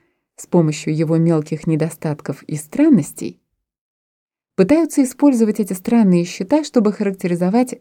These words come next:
доброту и заботливость маэстро о его учениках.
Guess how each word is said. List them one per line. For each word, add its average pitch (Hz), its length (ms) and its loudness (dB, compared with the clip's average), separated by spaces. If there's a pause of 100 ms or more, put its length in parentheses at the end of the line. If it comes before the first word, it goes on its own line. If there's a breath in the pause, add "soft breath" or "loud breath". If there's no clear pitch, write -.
доброту 180 600 2
и 240 80 6
заботливость 165 720 -2
маэстро 220 680 -2
о 185 80 -2
его 160 300 -2
учениках. 165 760 -8